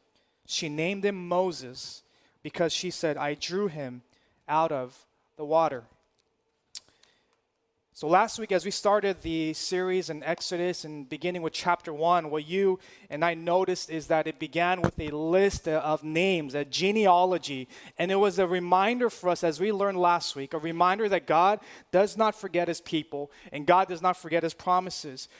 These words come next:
But when you, when you and I read our text today, I think what you're gonna notice is that there isn't a list of names in chapter two. In fact, when you read our passage today, we don't know the name of,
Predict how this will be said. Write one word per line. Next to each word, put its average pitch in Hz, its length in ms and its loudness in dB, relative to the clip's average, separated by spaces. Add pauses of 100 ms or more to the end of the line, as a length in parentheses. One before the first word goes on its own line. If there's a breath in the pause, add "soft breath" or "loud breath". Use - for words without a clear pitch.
(200 loud breath)
But 190 120 2
when 196 160 2
you, 220 260 0 (220 loud breath)
when 175 180 -4
you 220 200 4
and 220 120 2
I 214 80 6
read 196 260 -2
our 196 120 2
text - 360 -6
today, 190 420 2
I 160 60 2
think 214 220 -4
what 208 100 2
you're 196 120 0
gonna 185 140 -2
notice 185 440 2
is 151 80 -8
that 170 160 4
there 175 140 0
isn't 214 340 2
a 202 60 4
list 202 400 4
of 190 160 -6
names 175 520 -2
in 170 120 -6
chapter 160 320 -2
two. 180 480 2 (420 loud breath)
In 170 140 -4
fact, 214 400 2
when 180 120 -4
you 220 140 0
read 226 380 0 (200)
our 190 140 2
passage 214 480 -2
today, 196 300 2
we 175 140 0
don't 214 260 2
know 208 200 6
the 185 160 2
name 180 360 -2
of, 175 300 2